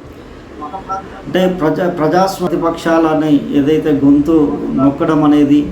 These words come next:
లేకపోతే ప్రతిపక్షాలను జైళ్ళల్లో పెట్టడం అనేది మాత్రం అంత ప్రజాస్వామ్యానికి అంత శ్రేయస్కరం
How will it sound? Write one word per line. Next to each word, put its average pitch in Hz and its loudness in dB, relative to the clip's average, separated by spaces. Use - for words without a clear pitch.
లేకపోతే 147 -2
ప్రతిపక్షాలను 147 0
జైళ్ళల్లో 143 4
పెట్టడం 135 0
అనేది 135 2
మాత్రం 143 2
అంత 147 2
ప్రజాస్వామ్యానికి 156 0
అంత 131 0
శ్రేయస్కరం 139 0